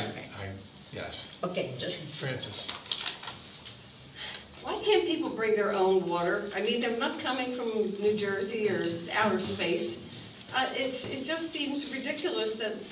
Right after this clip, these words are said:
Speaker 3: that, first of all, the community garden or community rock garden is way over budget.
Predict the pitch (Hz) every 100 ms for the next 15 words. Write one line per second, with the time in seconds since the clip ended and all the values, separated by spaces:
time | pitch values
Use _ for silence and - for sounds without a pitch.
0 | - 220 208 - 302 349 - 247 214 208
1 | - 240 359 - 240 226 214 214 208 214
2 | - - 170 175 208 226 - 196 220 -
3 | 196 185 185 185 190 180 175 165 156 -
4 | 214 220